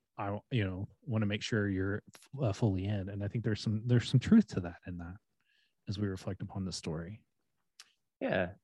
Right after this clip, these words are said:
Speaker 2: absolutely. And I, and I think that's what it is, is taking these old stories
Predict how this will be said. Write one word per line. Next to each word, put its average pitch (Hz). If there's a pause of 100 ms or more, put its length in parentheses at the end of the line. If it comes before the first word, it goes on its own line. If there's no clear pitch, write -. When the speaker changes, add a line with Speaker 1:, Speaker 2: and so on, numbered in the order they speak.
Speaker 2:
absolutely. 151
And 110
I, 135
and 147
I 165
think 170
that's 127
what 113
it 101
is, 101
is 92
taking 131
these 104
old 92
stories 92